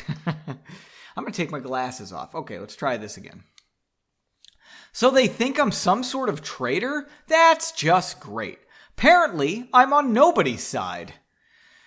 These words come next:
Margot laid on her left side on the bed, propping her head up. I would have thought it would be, oh, I guess her left. Okay.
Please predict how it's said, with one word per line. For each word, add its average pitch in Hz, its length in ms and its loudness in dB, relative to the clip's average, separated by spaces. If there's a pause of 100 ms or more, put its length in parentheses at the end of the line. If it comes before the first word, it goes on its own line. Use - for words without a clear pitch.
(320)
Margot 311 440 4
laid 190 440 2
on 143 220 -2
her 143 140 -2
left 143 260 -2
side 135 600 -2
on 127 180 -6
the 123 80 -6
bed, - 400 -14 (500)
propping 269 560 4
her 214 200 -4
head 156 300 -2
up. 117 220 -4
I - 80 -12
would 427 200 -4
have 427 100 -8
thought 381 180 -6
it 359 80 -6
would 320 120 -8
be, - 280 -8
oh, 214 140 6
I 247 80 8
guess 247 200 -4
her 196 100 -8
left. 127 320 -4
Okay. 135 300 -10